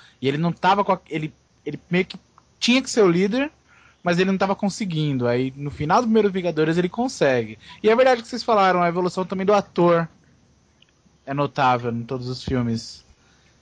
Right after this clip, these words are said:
É, no, acho que a partir do, do Winter Soldier já ele já tá bem estabelecido, mas até lá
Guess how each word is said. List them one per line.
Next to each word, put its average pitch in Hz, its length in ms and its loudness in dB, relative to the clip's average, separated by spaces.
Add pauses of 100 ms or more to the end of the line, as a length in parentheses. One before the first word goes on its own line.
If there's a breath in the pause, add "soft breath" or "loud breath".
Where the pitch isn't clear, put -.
(160)
É, 120 180 -2
no, 131 200 2
acho 135 220 0
que 180 60 -2
a 175 40 2
partir 180 300 -2
do, 226 260 4
do 185 240 4
Winter 170 260 0
Soldier 139 440 0
já 131 240 0
ele 143 100 -6
já 151 140 -6
tá 156 100 -4
bem 151 100 -6
estabelecido, 160 800 -2
mas 123 160 -4
até 139 320 0
lá 139 260 4